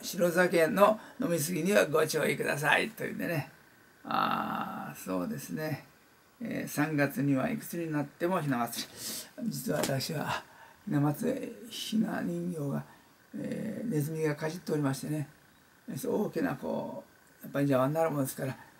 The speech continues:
女房に黙って捨てたんです。<laughs>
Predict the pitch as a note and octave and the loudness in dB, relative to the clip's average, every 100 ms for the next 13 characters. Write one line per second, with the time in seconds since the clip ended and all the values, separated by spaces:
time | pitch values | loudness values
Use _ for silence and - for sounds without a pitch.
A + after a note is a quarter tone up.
0 | - - _ - D3 C#3 C3 A#2+ B2 B2+ | -20 -20 _ -2 2 2 2 2 2 0
1 | - A2+ - - C#3+ - - - - - | -2 -8 -6 -6 -6 -8 -10 -10 -10 -4
2 | - | 6